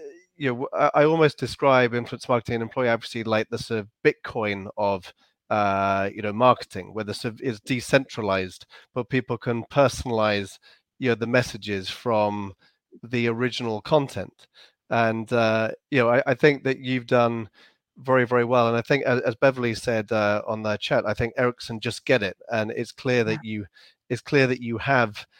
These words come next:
Speaker 1: um,
Speaker 2: Thank you,
Speaker 1: done that.
Speaker 2: Bev.
Speaker 1: Um, I, I would, I would love to, and, you know, thank you so much to everyone that's, uh, joined. There's Diana, Elizabeth, um, you know, Ian Gertler, um,
Speaker 2: Mordechai
Speaker 1: um,
Speaker 2: and Jan.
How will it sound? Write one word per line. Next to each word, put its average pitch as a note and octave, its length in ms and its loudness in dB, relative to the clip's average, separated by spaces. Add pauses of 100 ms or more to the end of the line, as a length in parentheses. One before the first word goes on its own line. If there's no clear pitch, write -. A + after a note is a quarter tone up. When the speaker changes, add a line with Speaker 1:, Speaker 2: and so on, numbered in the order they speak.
(280)
Speaker 1:
um, A2 760 -2 (100)
Speaker 2:
Thank C#4 120 2
you, D4+ 120 4
Speaker 1:
done C3 160 6
that. F#3 300 6 (140)
Speaker 2:
Bev. F3 100 2
Speaker 1:
Um, - 40 -10 (380)
I, D#3 80 10
I D#3 160 8
would, E3 180 2
I D3+ 140 6
would D3+ 120 2
love E3+ 240 8
to, E3+ 220 4
and, D3+ 180 4
you C#3+ 180 0
know, C3+ 60 4
thank E3+ 240 2
you E3+ 60 -6
so F3 140 2
much D3 180 0
to D3 60 2
everyone C#3 220 0
that's, B2+ 280 -4
uh, A#2 200 2 (260)
joined. C3+ 200 0
There's A#2+ 140 2
Diana, C3 540 4
Elizabeth, B2 600 -2 (440)
um, A2 640 0 (220)
you B2 80 -4
know, A#2+ 100 -4
Ian B2 240 0
Gertler, A#2+ 540 2 (400)
um, A2+ 560 0 (460)
Speaker 2:
Mordechai A#3 720 8
Speaker 1:
um, A#3 160 4 (340)
Speaker 2:
and G#3 180 2
Jan. A#3+ 580 8